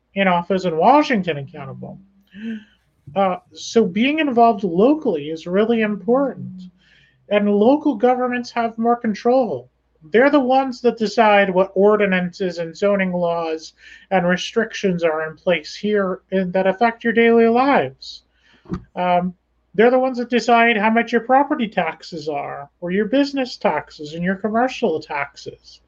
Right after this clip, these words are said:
So if you don't vote, you're just letting people get into office without resistance who, who might be against your interests in these areas.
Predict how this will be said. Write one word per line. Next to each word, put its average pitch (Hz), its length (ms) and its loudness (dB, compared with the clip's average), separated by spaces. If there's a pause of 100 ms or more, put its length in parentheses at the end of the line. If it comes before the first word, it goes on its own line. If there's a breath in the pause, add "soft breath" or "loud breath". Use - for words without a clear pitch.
(400)
So 226 180 2
if 220 140 2
you 254 120 4
don't 226 440 4
vote, 240 720 4 (300)
you're 226 160 0
just 254 300 -4
letting 240 300 2
people 233 340 2
get 226 180 2
into 220 340 -4
office 220 800 -4 (960)
without 208 440 2
resistance 233 960 -2 (760)
who, 254 420 0
who 254 120 -2
might 247 360 -4 (180)
be 247 160 -2
against 254 420 -2
your 254 120 -2
interests 269 720 -8
in 160 120 -4
these 151 200 -10
areas. 127 640 -8